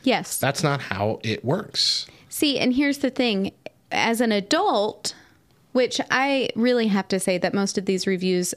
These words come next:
Speaker 1: are probably written by adults.
Speaker 2: They are.
Speaker 1: Um,
Speaker 2: It even says adult here. <laughs> We have
Speaker 1: Okay.
Speaker 2: kid reviews too.
Speaker 1: Um, as an adult, we can rationalize that. We can, we can, you know,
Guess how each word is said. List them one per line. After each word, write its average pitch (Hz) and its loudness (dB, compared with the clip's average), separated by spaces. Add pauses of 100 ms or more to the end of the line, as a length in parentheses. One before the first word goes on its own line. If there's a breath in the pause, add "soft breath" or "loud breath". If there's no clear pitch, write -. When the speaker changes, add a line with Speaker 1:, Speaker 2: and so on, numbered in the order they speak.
Speaker 1:
are 190 0
probably 175 0
written 165 0
by 156 -2
adults. - -2 (500 loud breath)
Speaker 2:
They - 0
are. 214 0
Speaker 1:
Um, 196 -2
Speaker 2:
It - -4
even 98 -4
says - -4
adult 95 -6
here. - -2 (160)
<laughs> - -16
We 151 4
have 175 2
Speaker 1:
Okay. 170 -2
Speaker 2:
kid 151 4
reviews 92 -2
too. 98 -4 (380 loud breath)
Speaker 1:
Um, 233 2
as 269 0
an 277 2
adult, 247 0 (120)
we 262 2
can 277 2
rationalize 214 0
that. - -2
We 254 0
can, 220 0 (340)
we 247 0
can, 196 0 (760)
you 226 2
know, 175 0